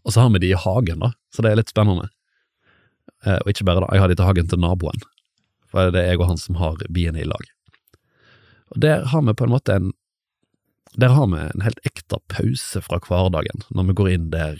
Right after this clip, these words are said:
eh, med en åtte-ti dagers mellomrom i løpet av våren og sommeren og ser at alt står bra til.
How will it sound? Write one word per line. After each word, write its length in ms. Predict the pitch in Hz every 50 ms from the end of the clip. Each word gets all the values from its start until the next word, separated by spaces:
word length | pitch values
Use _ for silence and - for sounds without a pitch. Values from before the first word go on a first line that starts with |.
| -
eh, 160 | - 78 76 76
med 180 | 80 76 71
en 280 | 71 71 73 73 76 -
åtte-ti 380 | - 95 - 90 85 - 92 82
dagers 320 | 82 82 82 80 82 - -
mellomrom 460 | 90 87 90 87 85 78 82 85 85
i 80 | 82 87
løpet 220 | 90 - - 82
av 40 | 87
våren 300 | 92 90 82 80 78 80
og 80 | 87 -
sommeren 420 | - 92 95 92 85 78 78 -
og 80 | 82 -
ser 220 | - 95 73 76
at 160 | - 78 - -
alt 160 | 82 - - -
står 180 | - 85 87
bra 160 | 90 85 80 82 -
til. 180 | - 95 -